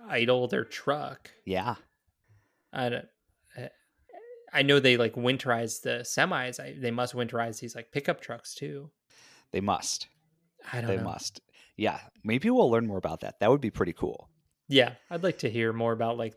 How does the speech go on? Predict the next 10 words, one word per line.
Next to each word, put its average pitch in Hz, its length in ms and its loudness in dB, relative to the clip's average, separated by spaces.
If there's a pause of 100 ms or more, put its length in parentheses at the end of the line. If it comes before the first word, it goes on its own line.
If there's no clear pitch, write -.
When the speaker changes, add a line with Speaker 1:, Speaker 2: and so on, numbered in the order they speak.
Speaker 1:
yeah, 120 160 -2
the, 127 280 -10 (160)
the 131 80 -10
lead 131 300 -10
trucks - 400 -10
and 151 80 -14
s-, - 140 -18 (340)
Speaker 2:
Yeah. - 240 0 (1200)
Speaker 1:
Um, 123 760 2 (840)
ev-, 117 240 -6